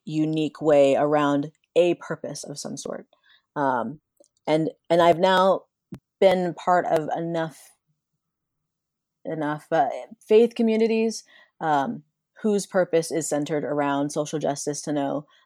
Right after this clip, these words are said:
that that can be a central point,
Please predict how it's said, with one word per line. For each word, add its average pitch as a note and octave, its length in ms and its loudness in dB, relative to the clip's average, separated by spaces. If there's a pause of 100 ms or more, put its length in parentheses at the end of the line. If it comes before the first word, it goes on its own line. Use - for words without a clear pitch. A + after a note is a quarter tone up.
(100)
that D#3 180 -6
that E3 220 2
can E3 300 -4
be D3+ 280 -2
a C#3+ 60 -6
central D3 560 -4 (320)
point, - 440 -6